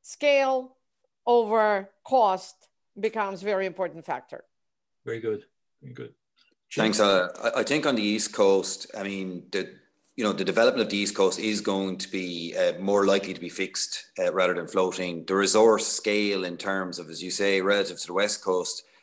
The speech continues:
Speaker 3: is small, or it's still a s-, very significant resource in the context of Ireland, but relative to the West Coast, the West Coast is a vast quantity of resource,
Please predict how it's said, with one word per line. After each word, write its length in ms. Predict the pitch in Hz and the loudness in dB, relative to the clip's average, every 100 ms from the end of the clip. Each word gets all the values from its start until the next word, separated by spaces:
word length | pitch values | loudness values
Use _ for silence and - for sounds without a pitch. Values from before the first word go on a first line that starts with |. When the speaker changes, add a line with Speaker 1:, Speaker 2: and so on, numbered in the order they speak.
| - | -6
Speaker 3:
is 180 | 107 - | -2 -2
small, 380 | 104 104 107 98 | 0 4 4 2
or 80 | 92 | 0
it's 80 | |
still 160 | - 139 | 0 -2
a 20 | |
s-, 120 | 92 | -2
very 380 | 82 76 113 117 | -6 0 0 0
significant 540 | 101 92 98 - 92 82 | -4 -6 -8 -8 -10 -6
resource 320 | 90 101 95 | -2 -2 -2
in 60 | |
the 60 | 82 | -8
context 360 | 98 95 90 82 | -8 -6 -8 -4
of 80 | |
Ireland, 300 | 90 101 87 80 | -2 0 -2 -8
but 100 | 87 | -4
relative 520 | 101 117 113 98 87 | 0 2 2 -2 -8
to 100 | - | -8
the 60 | 87 | -6
West 320 | 101 107 - | -4 -4 -6
Coast, 200 | - - | -12 -8
the 60 | |
West 220 | 107 117 - | -4 -4 -6
Coast 180 | 87 | -8
is 120 | 87 78 | -10 -14
a 120 | - | -4
vast 480 | 104 117 101 - - | 0 0 -2 -6 -10
quantity 500 | 82 82 - 76 - - - - | -12 -12 -12 -14 -16 -20 -18 -10
of 100 | 85 | -4
resource, 500 | 87 87 92 82 - | -2 2 2 2 -4